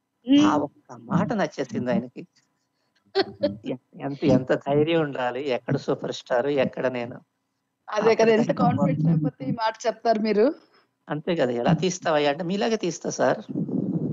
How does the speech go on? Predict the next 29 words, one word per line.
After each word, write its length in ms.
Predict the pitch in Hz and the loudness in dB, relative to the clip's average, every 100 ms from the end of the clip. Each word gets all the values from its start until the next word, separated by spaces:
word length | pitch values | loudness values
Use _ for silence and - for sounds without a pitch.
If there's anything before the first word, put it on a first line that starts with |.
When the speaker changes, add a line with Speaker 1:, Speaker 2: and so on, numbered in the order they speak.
| - - - - - - - - 135 | -4 -4 -6 -6 -4 -6 -6 -6 -6
Speaker 2:
That, 100 | - - | -4 -2
that 240 | 139 - | -2 -4
is 60 | 170 | -6
confidence. 680 | - 135 135 - 131 123 - - - _ - | -2 -2 0 0 0 0 -8 -16 -20 _ -8
అది 240 | - 139 | -4 -2
గెలిపిస్తుంది 760 | 151 156 - - - 147 127 120 | 0 0 0 -4 -2 0 0 -2
శైలజ 400 | - 131 127 123 | 0 0 0 2
గారు 160 | 127 | 2
ఎప్పుడైనా. 480 | 120 - 120 117 120 - _ _ _ _ - _ _ _ _ _ _ _ _ _ _ _ _ _ _ _ _ | 2 -2 -2 -2 -4 -10 _ _ _ _ -20 _ _ _ _ _ _ _ _ _ _ _ _ _ _ _ _
Speaker 1:
మీ 100 | 214 | -2
Speaker 2:
వచ్చారు, 0 | |
Speaker 1:
మాటల్లోనే 580 | 214 196 202 170 254 - | 2 2 4 4 4 2
Speaker 2:
ఆ 40 | 123 | 2
రోజంతా 80 | |
Speaker 1:
తెలుస్తుంది. 400 | 151 151 151 139 | 0 0 -4 -4
Speaker 2:
మాతోనే 440 | 151 139 139 143 135 | 0 0 0 0 0
ఉన్నారు. 540 | 127 123 120 127 202 - _ _ _ _ - _ _ _ _ | 0 0 0 0 -4 -10 _ _ _ _ -20 _ _ _ _
Speaker 1:
మ్మ్. 120 | 220 170 | -6 0
Speaker 2:
దాదాపు 380 | 131 139 143 | 2 2 2
ఆ 60 | 131 | 0
రోజు 220 | 127 135 | 0 -2
షూటింగ్, 280 | 139 135 151 | -2 -2 -2
అప్పటికి 460 | 139 123 - 151 156 | -2 -6 -8 -2 0
ఆ 40 | |
ద-, 240 | 156 131 - | 2 0 -2
చిత్ర 180 | 135 143 | -8 -6
దర్శకుడు 360 | 143 139 - 131 | -4 -4 -8 -6
సాగర్ 300 | 143 139 147 | -4 0 0
అంటారు, 380 | 139 147 135 | 0 -2 -2